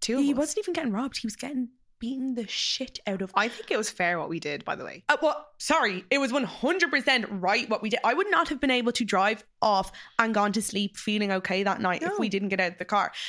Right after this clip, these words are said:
Speaker 2: Like, we were driving,
Speaker 1: <laughs>
Speaker 2: we were driving over a bridge. Next thing you know,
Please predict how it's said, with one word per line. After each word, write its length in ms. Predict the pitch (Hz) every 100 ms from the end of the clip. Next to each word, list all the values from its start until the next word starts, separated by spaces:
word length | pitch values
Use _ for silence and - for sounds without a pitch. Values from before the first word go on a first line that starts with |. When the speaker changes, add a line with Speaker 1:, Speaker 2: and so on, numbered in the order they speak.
| -
Speaker 2:
Like, 260 | 247 233 - - - -
we 140 | 262
were 100 | 277
driving, 600 | 233 254 277 339 330 302 392 403
Speaker 1:
<laughs> 140 | 349
Speaker 2:
we 100 | 302
were 80 | 294
driving 460 | 269 247 277 339 349
over 320 | 339 311 294
a 40 |
bridge. 400 | 226 214 196 - - _
Next 280 | 233 285 -
thing 80 | -
you 80 | 330
know, 260 | 247 190